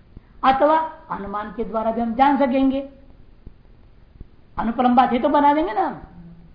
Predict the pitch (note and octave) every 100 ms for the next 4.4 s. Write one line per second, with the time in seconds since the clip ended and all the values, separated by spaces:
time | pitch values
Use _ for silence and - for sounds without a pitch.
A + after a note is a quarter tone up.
0 | - - - - - - - - - -
1 | - - - - - - - E3+ G#3 G#3+
2 | A#3+ D#4 G4+ - - - - - F#3 G#3
3 | A3+ G3 E3 F3 G#3 F#3 D#3+ F#3 F3+ G#3
4 | G#3+ G3+ F#3+ F#3+